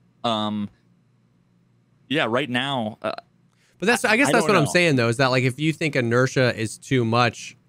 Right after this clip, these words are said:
Speaker 2: I just don't understand how, like, getting shot in the shoulder and you're falling over makes that better. I feel like, I feel like that does the opposite. Like, well, like you were just saying, well, like, p-, before it was a little more gamified 'cause there wasn't inertia, but it felt better as a result of that.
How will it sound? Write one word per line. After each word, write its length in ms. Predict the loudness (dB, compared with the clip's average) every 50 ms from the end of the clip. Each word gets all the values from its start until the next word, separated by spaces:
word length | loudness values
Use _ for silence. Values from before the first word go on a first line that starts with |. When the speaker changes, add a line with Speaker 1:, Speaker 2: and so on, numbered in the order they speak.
| _
Speaker 2:
I 120 | -4 -2 -2
just 180 | -2 -2 -2
don't 160 | -4 -2 -2 0
understand 440 | -2 -2 -4 -6 -6 -4 -4 -2 0
how, 100 | 0 -2 -2
like, 160 | -2 -4 -4
getting 180 | -4 -4 -4
shot 240 | -4 0 0 0 0 0
in 60 | -4
the 60 | -6
shoulder 420 | -2 -2 0 0 0 0 0 -2
and 180 | -2 -2 -4 -2
you're 180 | 0 0 -2 -2
falling 580 | -4 -8 -4 -2 0 0 2 2 0 0 -2 -2
over 540 | -2 -4 -4 -4 -4 -6 -8 -8 -10 -12 -14 _ _ _ _ _ _ -4
makes 280 | -2 0 0 -2 0 0
that 240 | 0 2 2 0
better. 180 | 0 0 2 2
I 80 | 2 2
feel 160 | 2 2 4
like, 220 | 4 2 0 -2 -10 -8 -6
I 120 | -2 0
feel 120 | 0 2
like 120 | 2 2 2
that 180 | 2 2 2
does 160 | 0 -2 0 0
the 140 | 0 2
opposite. 560 | 4 4 2 2 0 -4 -6 -6 -6 -8 -6 -4
Like, 320 | -2 0 0 -2 -2 -6 -8 -4
well, 100 | -2 -2
like 140 | 0 2
you 160 | 2 4 4 4
were 100 | 4 2
just 160 | 0 -2 0
saying, 200 | 0 2 2 2
well, 80 | 0 0
like, 240 | -2 -2 -4 -6 -6
p-, 100 | -6 -2
before 460 | -2 -2 0 2 2 4 4 4 2
it 60 | 2
was 100 | 0 2
a 40 | 2
little 180 | 4 4 4
more 180 | 4 4 2 2
gamified 640 | 2 2 2 4 2 2 2 0 2 2 2 2 0
'cause 160 | -2 -4 -4
there 80 | -2 0
wasn't 300 | 0 0 0 2 0 0
inertia, 400 | 2 2 0 0 0 -2 -4 -4
but 160 | -2 -4 -6
it 80 | -6 -6
felt 260 | -4 -4 -4 -4 -4
better 260 | -4 -4 -2 0 0
as 120 | 0 -2 -2
a 40 |
result 380 | -4 -4 -4 -4 -4 -4 -4 -4
of 80 | -2 0
that. 240 | 0 0 0 -2